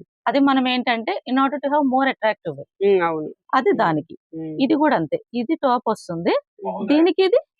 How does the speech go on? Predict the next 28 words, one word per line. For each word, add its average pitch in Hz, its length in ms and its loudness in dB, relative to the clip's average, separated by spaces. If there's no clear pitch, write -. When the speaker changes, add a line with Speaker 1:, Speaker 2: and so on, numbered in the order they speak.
Speaker 1:
దుప్పట. - 240 -6
Speaker 2:
హ్మ్. 180 400 2
బాగుంది. 175 440 0
Speaker 1:
ఇది 311 160 4
ఇంకో 240 240 2
ప్యాటర్న్. 156 420 -2
Speaker 2:
హ్మ్. 165 360 -6
చాలా 175 200 -2
బాగుంది. 165 380 -6
నెక్స్ట్ 240 340 -2
వచ్చేసి 269 360 -2
మనం 254 260 4
పెయింటింగ్ 277 560 4
డ్రెస్సెస్ 202 420 0
చూస్తున్నామండి. 180 640 2
with 254 240 -2
లైనింగ్ 233 540 2
కస్టమైజ్డ్. 185 680 0
Speaker 1:
ఆ, 202 120 -2
Speaker 2:
అంతేనా - 20 2
మేడం? 196 240 -2
Speaker 1:
కస్టమైజ్డ్ 269 500 2
అండి. 240 200 2
ఇది 302 140 2
యాక్చువల్‌గా 294 460 0
ఏంటంటే 240 420 0
ఒక 277 180 -4
శాంపిల్ 214 520 -6